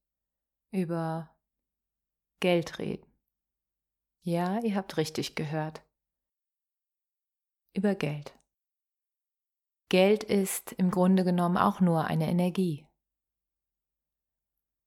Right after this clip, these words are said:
Und ich denke, es ist unglaublich wichtig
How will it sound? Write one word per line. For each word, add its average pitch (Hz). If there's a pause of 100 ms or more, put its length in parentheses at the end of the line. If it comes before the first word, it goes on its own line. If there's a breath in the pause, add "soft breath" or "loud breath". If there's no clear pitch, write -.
(120)
Und 156 (1200)
ich 185
denke, 190
es 170
ist 170
unglaublich 190
wichtig 185